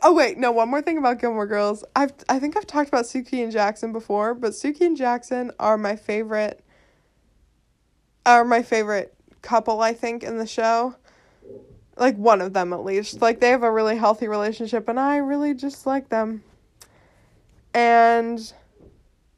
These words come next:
they play Bad Moon Rising in one of the episodes, and I associate that with Suki and Jackson, so that makes me happy. But, okay, next question. What was an event that sucked at the time, but you're now glad happened?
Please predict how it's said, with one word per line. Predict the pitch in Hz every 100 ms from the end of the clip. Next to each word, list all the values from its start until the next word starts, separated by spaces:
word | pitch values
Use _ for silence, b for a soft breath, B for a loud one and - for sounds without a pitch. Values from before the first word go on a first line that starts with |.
| _
they | 240
play | 240 233
Bad | 220 214 208
Moon | 220 208
Rising | 196 196 190 180 202 - -
in | 208 202
one | 196 190
of | 185
the | 190
episodes, | 180 - 196 190 202 208 - - _ -
and | - 185 180 185 - b b b b b b - - -
I | 208
associate | 196 208 202 202 165
that | 175 151 -
with | 190 202 -
Suki | - 208 196
and | 175
Jackson, | 123 - 226 220
so | 208
that | -
makes | - 220 - - -
me | 214
happy. | 208 190 196 214
But, | - 415 330 359 - -
okay, | 370 339
next | 247 359 -
question. | 285 247 - 175 208 B B B B B B B B
What | 285 370
was | 370 415
an | 349 294
event | 277 226 254 269 -
that | 220 240 - _
sucked | - - - 285 302 -
at | 339
the | 359
time, | - - 226 202 214
but | -
you're | 226 226
now | 220 220 233
glad | 226 220 214
happened? | 214 240 233 - 78